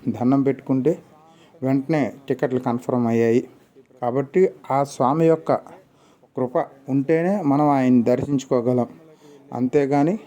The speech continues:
మన మట్టు మనం వెళ్ళిపోతే కూడా మనకు దర్శనం అవ్వదు. కాబట్టి అందరూ కూడా ఆలోచించి స్వామివారి యొక్క దర్శనం చేసుకుంటారని కోరుకున్నాను. అలాగే దారి మధ్యలో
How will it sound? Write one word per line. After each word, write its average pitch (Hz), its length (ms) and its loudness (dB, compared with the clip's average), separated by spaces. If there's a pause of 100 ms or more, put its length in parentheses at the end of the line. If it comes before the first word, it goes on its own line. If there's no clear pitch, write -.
మన 120 180 0
మట్టు 147 260 2
మనం 151 240 2
వెళ్ళిపోతే 135 440 0
కూడా 147 240 0
మనకు 131 240 -2
దర్శనం 117 460 -2 (100)
అవ్వదు. 113 300 -4 (680)
కాబట్టి 123 480 -2 (720)
అందరూ 131 320 0
కూడా 147 260 0 (920)
ఆలోచించి 139 600 -2
స్వామివారి 135 640 0
యొక్క 131 300 -2 (1040)
దర్శనం 131 500 -2
చేసుకుంటారని 123 640 0
కోరుకున్నాను. 117 560 -4
అలాగే 135 340 0
దారి 117 300 -4
మధ్యలో 135 400 2